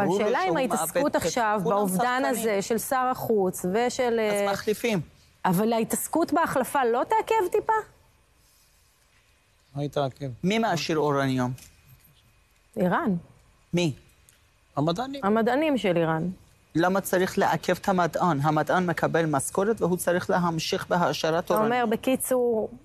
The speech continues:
Speaker 2: רק, אה, שמחה שעוד, אה,
Speaker 1: לצורך הדוגמה, ה-, להבדיל
Speaker 2: רשע
Speaker 1: אלף
Speaker 2: הלך מן
Speaker 1: הבדלות,
Speaker 2: העולם.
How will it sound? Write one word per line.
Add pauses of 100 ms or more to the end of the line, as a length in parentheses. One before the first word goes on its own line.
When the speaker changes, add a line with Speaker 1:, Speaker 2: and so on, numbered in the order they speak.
Speaker 2:
רק,
אה, (160)
שמחה
שעוד,
אה, (100)
Speaker 1:
לצורך
הדוגמה,
ה-, (580)
להבדיל
Speaker 2:
רשע
Speaker 1:
אלף
Speaker 2:
הלך
מן
Speaker 1:
הבדלות,
Speaker 2:
העולם.